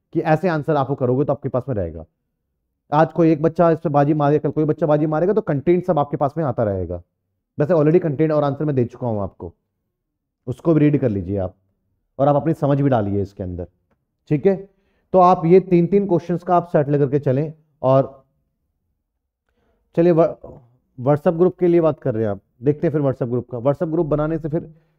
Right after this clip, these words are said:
WhatsApp ग्रुप नहीं तो, अ, Telegram मैं बना देता हूँ, सबसे बढ़िया रहेगा। टे-, WhatsApp ग्रुप में क्या होता है, Telegram में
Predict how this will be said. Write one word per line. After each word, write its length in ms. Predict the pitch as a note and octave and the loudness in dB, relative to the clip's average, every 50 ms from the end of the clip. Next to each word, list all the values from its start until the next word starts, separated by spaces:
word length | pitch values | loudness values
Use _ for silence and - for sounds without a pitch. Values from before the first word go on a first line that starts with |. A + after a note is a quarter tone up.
| _ _ _ _ _ _ _ _ _ - | _ _ _ _ _ _ _ _ _ -2
WhatsApp 280 | C#3 C#3+ - - F#3 D#3 | -2 -2 0 0 -2 2
ग्रुप 240 | E3+ F#3 G3 G3 - | 4 4 4 4 2
नहीं 160 | E3 D#3+ D#3 | 0 0 0
तो, 220 | D3+ F3 F3 F3+ | 2 4 4 4
अ, 420 | F3 D3+ C#3+ C#3 C3+ C3+ C3+ C3 _ _ _ _ _ _ _ _ _ _ _ _ - - | 6 6 8 8 8 6 4 2 _ _ _ _ _ _ _ _ _ _ _ _ 2 4
Telegram 380 | D#3+ D#3+ E3+ D3+ D#3+ E3 F3 F3+ | 4 6 6 4 4 4 2 0
मैं 200 | F3 E3+ E3+ D#3+ | 0 -2 -2 -2
बना 160 | D3 C#3+ C3+ | 0 0 0
देता 200 | B2+ A#2 - D#3+ | -2 -2 -4 -6
हूँ, 80 | F3+ - _ _ _ _ - | -8 -8 _ _ _ _ -8
सबसे 180 | C#3+ - E3 | -6 -4 -2
बढ़िया 240 | C#3+ C3+ C3+ D#3 D3 | 0 2 4 4 4
रहेगा। 280 | C3+ C#3 C#3 D3 F3+ - _ _ _ _ _ _ _ _ _ - | 4 4 2 0 -2 -6 _ _ _ _ _ _ _ _ _ -2
टे-, 120 | D#3+ C3+ | -2 0
WhatsApp 300 | C3 C3+ C#3 C#3 - E3+ | 2 0 0 0 0 -2
ग्रुप 220 | D3+ D3+ D#3+ D#3 - | 0 0 -2 0 -2
में 100 | D#3+ D3+ | -4 -2
क्या 100 | D#3 D3+ | 0 -2
होता 180 | D3 - E3+ | 0 0 -2
है, 80 | F3+ F#3 | -4 -2
Telegram 380 | - D#3 D#3 D3 D3+ D3 D3+ D3+ | -2 0 0 0 0 0 0 0
में 260 | D#3 E3+ F3+ E3+ | 0 -2 -2 -4